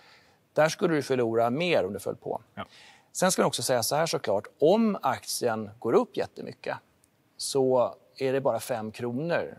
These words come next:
Speaker 1: som du tjänar på den här affären. För att du får inte bara, om inte du har fått på dig aktier ännu, utan det bara sticker iväg direkt i aktien.
Speaker 2: Mm.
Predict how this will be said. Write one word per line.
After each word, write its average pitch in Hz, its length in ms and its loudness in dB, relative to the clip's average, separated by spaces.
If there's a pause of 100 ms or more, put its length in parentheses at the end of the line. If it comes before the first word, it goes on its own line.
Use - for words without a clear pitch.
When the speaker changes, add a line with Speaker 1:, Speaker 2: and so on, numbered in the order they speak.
Speaker 1:
som 107 320 -8
du 98 260 -8 (120)
tjänar 135 580 -2
på - 80 -8
den 113 100 -10
här 113 160 -6
affären. - 500 -8 (220)
För - 120 -6
att 113 80 -10
du 131 100 -4
får 143 120 -8
inte - 160 -10
bara, 120 200 -4
om 139 100 -2
inte 139 140 -4
du - 20 4
har 127 60 2
fått 131 160 -8
på 170 160 0
dig 147 80 4
aktier - 380 -4
ännu, 101 120 -12
utan 123 200 -8
det 120 60 -4
bara 110 200 0
sticker 131 260 -8
iväg 139 220 -2
direkt 87 240 -8
i - 20 -4
aktien. - 380 -10
Speaker 2:
Mm. 104 420 -12